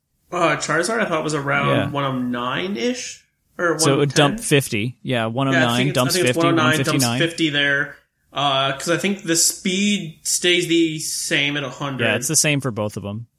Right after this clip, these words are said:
Speaker 1: Uh, and, you know, H P stays the same, and I think it actually just adds that and maybe some special defense or something.
Speaker 2: Yeah, one of 'em adds physical, one of 'em adds special, and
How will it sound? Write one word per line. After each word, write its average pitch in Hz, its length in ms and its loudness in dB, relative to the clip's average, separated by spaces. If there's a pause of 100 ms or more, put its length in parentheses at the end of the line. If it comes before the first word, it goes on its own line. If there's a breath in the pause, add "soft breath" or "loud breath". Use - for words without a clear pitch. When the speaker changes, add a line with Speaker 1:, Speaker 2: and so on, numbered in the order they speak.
Speaker 1:
Uh, 113 400 -4
and, 160 140 -2
you 156 60 2
know, 156 80 -2
H 160 240 -2
P 160 100 4
stays 151 260 0
the 147 100 -6
same, 135 440 0
and 139 140 -4
I 143 80 0
think 254 260 0
it 403 80 4
actually 185 380 2
just 165 180 -2
adds 151 280 0
that 151 260 2
and 147 80 -4
maybe 151 180 0
some 160 160 0
special 143 380 -6
defense 156 400 -6
or 190 80 -6
something. 214 420 -6 (120)
Speaker 2:
Yeah, 107 500 0
one 139 180 -2
of 165 80 0
'em 160 80 -2
adds 135 240 0
physical, 135 400 -2
one 117 120 0
of 113 100 -4
'em 110 80 -2
adds 101 160 -2
special, 98 420 -2
and 92 100 -4